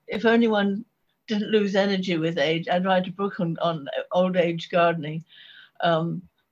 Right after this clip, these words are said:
you just need to, I mean, all around the garden, I've got posts, which I call just joy posts, because you need something to lean on. Um, I was trying to train the tomatoes.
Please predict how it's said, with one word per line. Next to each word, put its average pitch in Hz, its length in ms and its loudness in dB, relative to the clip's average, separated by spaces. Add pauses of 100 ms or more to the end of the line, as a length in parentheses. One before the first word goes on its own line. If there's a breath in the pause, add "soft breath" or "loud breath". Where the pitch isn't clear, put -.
(120)
you 214 160 0
just 202 300 0
need 190 340 0 (200)
to, 190 140 -10 (380)
I 143 120 -4
mean, 180 180 0
all 208 200 4
around 185 200 6
the 180 80 0
garden, 170 320 6
I've 165 160 -2
got - 240 -2
posts, 170 580 -2 (100)
which 160 300 -6
I 143 80 -2
call 165 220 -2
just 165 360 -8
joy 170 240 2
posts, 151 540 -2
because 160 260 -4
you 170 60 0
need 170 220 -2
something 160 340 -4
to 156 100 -8
lean 160 380 -2
on. 147 240 -6 (520 loud breath)
Um, 160 360 -2 (400)
I 175 60 6
was 214 180 4
trying 190 220 2
to 185 100 -4
train 185 300 2
the 170 80 -2
tomatoes. 175 840 -2